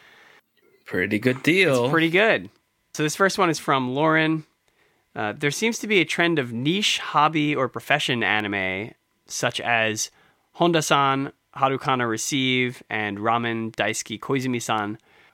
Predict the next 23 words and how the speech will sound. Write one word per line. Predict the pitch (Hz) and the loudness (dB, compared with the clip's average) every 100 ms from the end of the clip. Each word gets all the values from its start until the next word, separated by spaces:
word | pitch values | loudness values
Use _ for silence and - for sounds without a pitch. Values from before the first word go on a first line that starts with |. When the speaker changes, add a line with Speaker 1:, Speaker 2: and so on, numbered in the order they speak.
| _ _ - | _ _ -4
Speaker 2:
What | 143 170 | 0 0
niche | 151 147 180 - | 0 0 0 -2
thing | - 151 143 | 0 2 2
would | 143 147 | -2 -2
you | 123 | 0
want | 120 120 | 2 0
to | |
see | - 113 | -2 -6
taught | - 139 139 | 0 2 2
about | 113 90 | 2 0
in | 98 104 | -4 -4
an | |
anime? | 98 117 101 90 92 110 _ - | -2 0 -2 -4 -6 -10 _ -6
Mine | 117 151 | -2 2
would | 170 143 | 2 0
be | 139 | -2
smoothies | 120 - - 120 139 151 160 165 147 - _ | -2 -4 -4 -2 -2 -2 -2 -4 -6 -14 _
or | 107 104 | -10 -10
juicing." | - 110 - 95 87 | -10 -10 -8 -8 -6
That's | 101 - | -6 -4
actually | 180 156 | -4 -2
pretty | 113 104 | -6 -8
cool. | 90 92 104 | -8 -10 -10